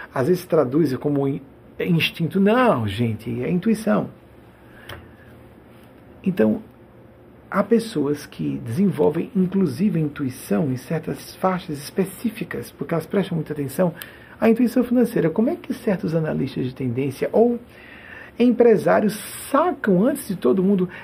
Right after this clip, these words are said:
É só inteligência racional mesmo? A inteligência racional é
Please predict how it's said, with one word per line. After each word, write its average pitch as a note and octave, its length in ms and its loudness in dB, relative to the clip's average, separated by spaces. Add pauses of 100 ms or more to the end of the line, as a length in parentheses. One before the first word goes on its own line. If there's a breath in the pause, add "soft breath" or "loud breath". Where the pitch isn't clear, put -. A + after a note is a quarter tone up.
É A3+ 80 4
só G#3+ 140 -2
inteligência A3+ 680 4
racional F#3 960 4
mesmo? G#3 460 4
A - 20 6
inteligência B3+ 460 2
racional A#3 640 2 (1200 loud breath)
é - 200 -2